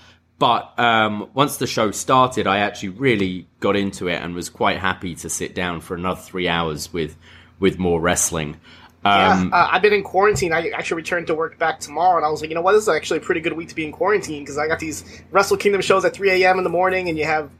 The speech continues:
Speaker 2: New Year's Evil and Dynamite and this and that." So I was like, "Yeah, you know, it's, it's a pretty good week to stay home and, and actually catch up to all this show,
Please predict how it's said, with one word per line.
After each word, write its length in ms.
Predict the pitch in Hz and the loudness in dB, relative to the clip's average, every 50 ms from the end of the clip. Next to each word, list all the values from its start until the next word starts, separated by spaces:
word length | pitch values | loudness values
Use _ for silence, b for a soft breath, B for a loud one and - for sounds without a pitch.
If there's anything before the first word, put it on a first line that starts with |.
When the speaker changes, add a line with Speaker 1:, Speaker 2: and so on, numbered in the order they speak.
| _ _ - | _ _ -8
Speaker 2:
New 140 | 180 180 202 | -2 0 2
Year's 240 | 196 190 175 160 | 2 2 2 2
Evil 300 | 185 190 196 190 196 190 165 | 0 -2 0 0 2 2 0
and 160 | 131 123 135 | 0 -2 -2
Dynamite 580 | - 160 165 180 180 180 180 180 180 185 175 143 | 0 0 2 2 0 0 -2 -2 -2 -2 -4 -6
and 180 | 127 123 135 | -6 -6 -4
this 200 | 135 170 160 - | -4 -2 -2 -2
and 100 | 165 156 | -2 -2
that." 260 | 156 165 175 175 - | -2 -2 -2 -2 -4
So 280 | - - 160 147 151 156 | -2 -2 -2 -2 -4 -6
I 260 | - - - - - - | -10 -16 -20 -12 -6 -2
was 60 | - | 0
like, 80 | 262 | 0
"Yeah, 140 | 320 311 262 | 2 2 2
you 160 | 226 240 254 | 0 0 0
know, 80 | 254 254 | 2 2
it's, 100 | 247 247 247 | 2 2 0
it's 120 | - - | -10 -10
a 40 | - | -6
pretty 180 | - 262 240 220 | -4 -2 2 6
good 100 | 226 202 | 4 4
week 160 | 190 202 196 | 4 2 -2
to 60 | - | -2
stay 160 | 160 - 190 170 | 0 0 2 2
home 240 | 170 175 175 160 | 2 0 0 0
and, 80 | 160 151 | -2 -4
and 180 | - 156 156 156 | -4 -4 -4 -2
actually 300 | 151 147 - - 165 151 | -4 -4 -4 -6 -8 -6
catch 300 | 143 - 147 147 - 165 | -2 0 0 0 0 -2
up 100 | 143 - | -4 -2
to 80 | 160 | -4
all 80 | 151 151 | -6 -4
this 140 | 147 143 - | -6 -8 -6
show, 260 | - 160 143 147 | -4 -4 -4 -6